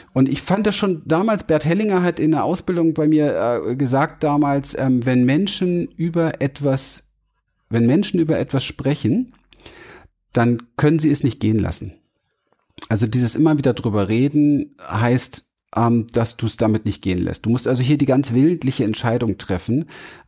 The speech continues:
auch nicht mehr drüber zu sprechen. Und ich meine damit kein Verdrängen. Das darf nicht falsch verstanden werden. Ich meine damit kein Verdrängen.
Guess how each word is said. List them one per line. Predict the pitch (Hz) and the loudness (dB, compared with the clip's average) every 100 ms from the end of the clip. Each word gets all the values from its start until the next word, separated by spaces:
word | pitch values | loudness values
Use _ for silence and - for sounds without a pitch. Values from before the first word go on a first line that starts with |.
| _ | _
auch | 139 - | -2 0
nicht | 147 160 - | -2 -2 0
mehr | 202 | -2
drüber | 165 101 92 | 0 -2 -2
zu | - | -6
sprechen. | - - 85 - | -10 -8 -6 -2
Und | 101 | -2
ich | - | 2
meine | 117 131 | 4 4
damit | 139 131 131 - - | 4 4 2 -2 -6
kein | 127 131 165 190 - | -2 0 0 -2 -8
Verdrängen. | - 123 107 - 110 123 92 85 | -6 -4 -2 0 2 4 2 0
Das | 107 - | -4 -6
darf | 104 104 - 123 147 - | -10 -12 0 0 0 -2
nicht | - | -4
falsch | - 151 - | 0 0 0
verstanden | 147 - 98 95 | -4 -2 0 0
werden. | 92 90 | 0 0
Ich | - - | -2 0
meine | 117 120 | 0 2
damit | 113 113 | 0 -2
kein | - 135 | 0 0
Verdrängen. | 165 160 - 127 110 82 | 0 -4 -2 0 0 -2